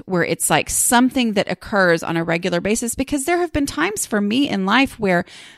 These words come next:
because I struggled in my house, I didn't invite people over. Because I struggled in my house, I definitely didn't do any kind of regular routine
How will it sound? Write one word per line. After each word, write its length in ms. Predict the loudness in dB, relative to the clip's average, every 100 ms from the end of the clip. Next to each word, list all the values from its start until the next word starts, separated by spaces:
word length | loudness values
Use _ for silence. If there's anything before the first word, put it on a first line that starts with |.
| -8
because 520 | -8 -6 -2 2 4
I 80 | 4
struggled 400 | 2 2 2 2
in 80 | 2
my 100 | 0
house, 320 | 0 0 -2 -2 -6
I 60 | -8 -6
didn't 280 | -2 2 2
invite 360 | 2 -2 -2 -6
people 260 | -8 -8 -8
over. 340 | -8 -8 -12 -14 -20 -20 _ -8
Because 560 | -4 -2 -2 2 2 2
I 100 | 0
struggled 360 | 2 2 4
in 80 | 2
my 120 | 2
house, 320 | 2 2 0 0
I 100 | 0
definitely 880 | 0 0 4 4 4 0 -2 -2 -2
didn't 320 | 0 0 0
do 180 | 0 -2
any 200 | 0 -2
kind 280 | -2 -4 -2
of 200 | -2 -2
regular 420 | -2 0 -2 -2
routine 800 | -2 -4 -8 -4 0 2 0 0